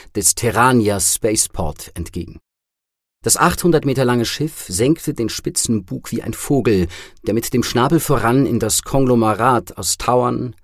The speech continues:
Hangars, Hyperfunkanlagen, Lagerhallen, Roboterunterkünften, Verwaltungsgebäuden und Raumern hinabstoßen wollte.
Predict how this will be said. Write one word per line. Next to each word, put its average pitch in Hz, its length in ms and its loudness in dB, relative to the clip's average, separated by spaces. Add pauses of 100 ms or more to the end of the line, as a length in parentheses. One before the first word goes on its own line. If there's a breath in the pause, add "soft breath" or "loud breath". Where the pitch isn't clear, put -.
(140)
Hangars, 123 600 2 (300 loud breath)
Hyperfunkanlagen, 131 1500 0
Lagerhallen, 120 720 2 (380 loud breath)
Roboterunterkünften, 131 1400 2
Verwaltungsgebäuden 113 1400 0
und 107 400 -4
Raumern 98 420 2
hinabstoßen 98 840 -6
wollte. - 320 -14